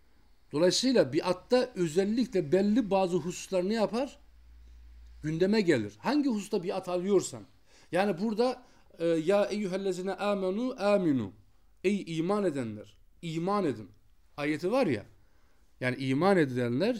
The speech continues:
ya da "Ey iman ettiğini idma-, iddia edenler, iman edin. Tekrar iman edin." Yani bu imanınız olmadı, bir daha iman edin. Ya da "Sürekli iman edin. Sürekli iman üzere olun." ayetinde olduğu gibi. Mesela askeri alanda bir biat alıyorsanız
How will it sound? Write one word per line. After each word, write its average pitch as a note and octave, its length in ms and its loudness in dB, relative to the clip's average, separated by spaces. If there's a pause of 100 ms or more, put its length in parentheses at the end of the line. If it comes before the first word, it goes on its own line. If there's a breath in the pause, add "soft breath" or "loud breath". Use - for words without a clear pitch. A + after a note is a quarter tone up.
ya D3+ 120 -2
da - 60 -2
"Ey D3+ 300 -2
iman D#3 240 -4
ettiğini D3+ 300 -4
idma-, C3+ 440 -6
iddia C#3+ 320 -4
edenler, D3+ 560 -4 (340 soft breath)
iman D#3+ 460 -2
edin. G#2+ 340 -4
Tekrar F3 360 -4
iman C3 360 -2
edin." G2+ 220 -16 (100)
Yani D3 240 -8
bu E3 80 -4
imanınız D#3+ 560 -6
olmadı, E3 440 0
bir D4 100 2
daha D3+ 180 4
iman A#2 340 -2
edin. G2 180 -16 (840 soft breath)
Ya D#3+ 100 2
da G#3 60 2
"Sürekli C#4 440 6
iman E3+ 400 2
edin. A2 160 -4
Sürekli A#3+ 420 -4
iman F#3+ 380 -2
üzere C#3 340 -2
olun." C#3 260 -4
ayetinde D#3+ 360 -6
olduğu G3+ 300 -2
gibi. A2+ 240 -4 (760 soft breath)
Mesela G3 300 2
askeri G3+ 400 2
alanda F#3 340 0
bir F3+ 120 -2
biat F3+ 240 -2
alıyorsanız F#3+ 760 -2